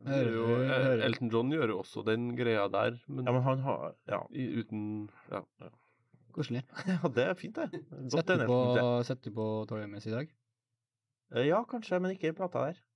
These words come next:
Speaker 3: Eh, da setter jeg på to plater etterpå, så er det en plate som heter Boys for Pelé, som er ganske bra. Som er veldig rar plate, som er, det er dobbeltplate, og den har atten spor, og du har alt mulig rart innpå her.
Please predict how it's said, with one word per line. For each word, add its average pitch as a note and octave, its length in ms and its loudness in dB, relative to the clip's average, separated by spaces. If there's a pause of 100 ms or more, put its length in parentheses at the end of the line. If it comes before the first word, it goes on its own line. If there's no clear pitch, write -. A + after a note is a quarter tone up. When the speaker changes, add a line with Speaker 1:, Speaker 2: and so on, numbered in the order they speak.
Speaker 3:
Eh, C#3+ 180 0
da C#3 240 0
setter D3 320 -6
jeg - 80 -12
på G#2+ 480 2 (800)
to C#3 160 -2
plater C3 320 2
etterpå, A#2 480 0 (480)
så - 160 -6
er A2 140 2
det G2 380 2
en F#2+ 520 -8
plate G#2 280 -2
som A#2 100 -2
heter G#2 160 -6
Boys G2+ 320 -4
for G2+ 160 -6
Pelé, A2+ 380 0 (720)
som B2 160 -2
er C3 80 2
ganske C#3 320 -2
bra. - 160 -8 (800)
Som - 160 -6
er F2 160 0
veldig F#2+ 500 0
rar F#2 300 2
plate, F#2 420 0
som G#2+ 120 -6
er, F2+ 440 -2
det G#2 140 -2
er - 20 -4
dobbeltplate, F#2+ 640 0 (160)
og G#2 100 0
den G2 140 -6
har G2 240 0
atten - 460 -8
spor, G#2+ 280 -2 (140)
og A2 140 -4
du G2+ 60 -2
har G2+ 260 2
alt - 240 -4
mulig G2+ 240 0
rart G2 180 -2
innpå A2+ 180 -4
her. G#2+ 120 -4